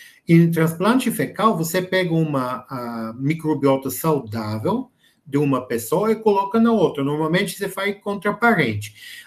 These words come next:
No Japão, já existe bancos que você faça doação sua própria microbiota fecal, eles guardam pra você nas condições apropriadas, e se, quanto você vai precisar,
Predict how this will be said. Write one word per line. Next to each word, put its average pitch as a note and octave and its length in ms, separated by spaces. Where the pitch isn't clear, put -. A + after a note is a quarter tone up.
No D#3+ 180
Japão, F#3 560
já G3+ 240
existe F#3 720
bancos G3+ 640
que G#3 140
você G3 320
faça G#3+ 380
doação F3 680
sua F#3 340
própria C#3 840
microbiota F3 680
fecal, G#3 680
eles F3+ 300
guardam G3+ 600
pra F3+ 160
você D3+ 400
nas D3+ 160
condições C#3+ 640
apropriadas, C3+ 880
e E3 140
se, - 140
quanto A3 360
você F#3+ 300
vai E3 260
precisar, C#3+ 800